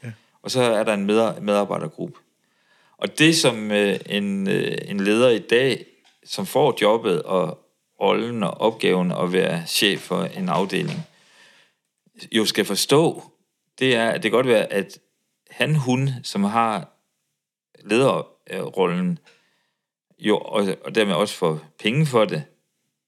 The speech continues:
Speaker 2: er motiveret af at få organisationen fra A til Z.
Speaker 1: Præcis.
Speaker 2: Men de femten medarbejdere, vedkommende er chef for, har alle mulige andre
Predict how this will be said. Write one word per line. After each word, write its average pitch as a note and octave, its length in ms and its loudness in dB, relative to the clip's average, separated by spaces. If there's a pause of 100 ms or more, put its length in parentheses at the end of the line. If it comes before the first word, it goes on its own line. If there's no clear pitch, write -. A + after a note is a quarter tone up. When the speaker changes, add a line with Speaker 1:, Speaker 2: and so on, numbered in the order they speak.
(380)
Speaker 2:
er G2+ 80 0
motiveret A2+ 480 2
af G2+ 360 2
at F#2+ 120 -4
få F#2 100 -2
organisationen A2 560 -2
fra - 140 -6
A G#2+ 140 2
til E2+ 440 -4
Z. - 120 -12
Speaker 1:
Præcis. F2 260 -4 (840)
Speaker 2:
Men G#2+ 440 0 (640)
de C3 80 -2
femten C3 420 0
medarbejdere, G2+ 760 0 (140)
vedkommende F#2+ 760 -4
er F2 180 -6
chef G#2+ 320 0
for, F#2 320 -2 (1400)
har A2 260 -4
alle D#3+ 240 2
mulige B2+ 280 2
andre B2+ 440 0